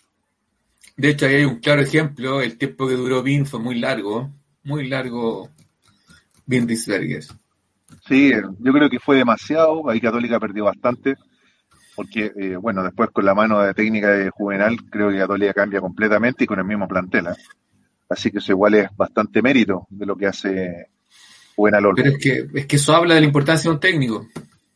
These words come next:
Speaker 2: Sí, completamente. Completamente. Eh, definitivamente no sale el video, así que no importa. <laughs> Búsquenlo, búsquenlo por ahí, muchachos, en, en YouTube. Está el empate de Católica en la Copa Mercosur año dos mil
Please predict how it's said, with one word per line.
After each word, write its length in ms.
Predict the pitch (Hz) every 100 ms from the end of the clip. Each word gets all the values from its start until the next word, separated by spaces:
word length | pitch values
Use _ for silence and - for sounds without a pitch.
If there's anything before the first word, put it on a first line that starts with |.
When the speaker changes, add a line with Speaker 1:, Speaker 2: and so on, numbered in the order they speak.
| _ _ _ _ _ _ _
Speaker 2:
Sí, 240 | 98 95
completamente. 680 | 85 - 90 90 82 - - _ _ _ _ _ _ -
Completamente. 640 | 87 95 92 85 - - _ _ _ _ _ _
Eh, 380 | 110 107 104 107 - _ _ _ _ _ _
definitivamente 640 | - 143 165 165 180 185 175
no 80 |
sale 180 | 170 170
el 40 | 170
video, 260 | 175 202
así 120 | 196
que 80 | 165
no 60 | 170
importa. 360 | 208 - 285 - _ _
<laughs> 240 | - 151
Búsquenlo, 640 | 165 151 180 180 180 165 -
búsquenlo 420 | 180 - 170 165
por 140 | 156
ahí, 180 | 147 170
muchachos, 540 | 151 - 165 160 175 156
en, 460 | 143 135 127 123 _ _ _ _ _
en 500 | 107 107 107 104 101
YouTube. 360 | 113 110 135 - -
Está 300 | - - 131
el 200 | 131 120
empate 460 | 113 - 143 156 135
de 100 | 120
Católica 640 | 113 131 147 143 143 131 _ 98
en 120 | 101
la 120 | 98
Copa 280 | - 147 131
Mercosur 480 | 135 - - 151 139
año 200 | 127 110
dos 160 | 98
mil 320 | 107 131 185